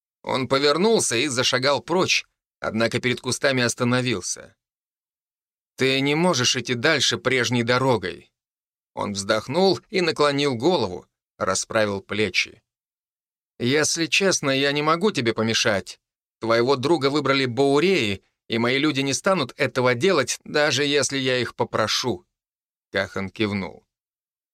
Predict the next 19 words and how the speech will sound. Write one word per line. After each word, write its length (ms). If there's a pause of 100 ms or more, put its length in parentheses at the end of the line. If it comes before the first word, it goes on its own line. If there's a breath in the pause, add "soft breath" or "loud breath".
(200)
"Но 320
я 240
прошу 380
вас 180
оказать 420
мне 140
услугу, 600
лесничий 800
и 80
Юдине, 640
монахиня 560
Раньи, 520 (400)
и 140
тогда 360
в 40
ответ 400
буду 220
вашим 360
должником". 720